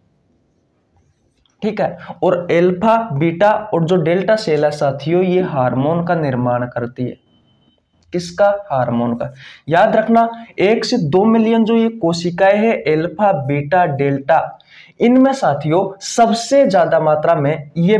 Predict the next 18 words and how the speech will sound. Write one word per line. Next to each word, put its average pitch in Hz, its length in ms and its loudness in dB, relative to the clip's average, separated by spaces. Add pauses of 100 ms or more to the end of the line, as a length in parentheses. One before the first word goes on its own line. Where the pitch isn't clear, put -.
beta 165 400 0
cell 139 320 -2
पाई 131 240 -2
जाती 127 360 -4
है। 135 180 -2
और 143 260 -6
ये 170 80 0
beta 160 320 -2
cell 147 220 -4
कितनी 143 280 -6
होती 131 240 -4
है? 156 80 -2
लगभग 170 500 0
सवा 180 540 0
मिलियन 123 440 -2
होती 120 320 -6
है 120 100 -4
साथियों। - 480 -14